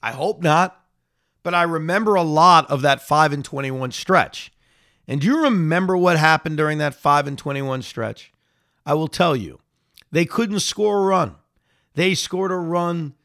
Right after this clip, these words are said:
zero runs, a run, two runs, zero runs. They could not hit. And so it does cross in the back of my mind when we talk about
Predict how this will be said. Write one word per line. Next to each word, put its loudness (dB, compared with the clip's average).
zero 2
runs, -2
a -4
run, -4
two 0
runs, -2
zero -2
runs. -4
They 0
could -2
not 0
hit. -6
And 0
so 4
it 0
does 4
cross 2
in -4
the -2
back 4
of -2
my 2
mind 2
when -4
we -4
talk 0
about 0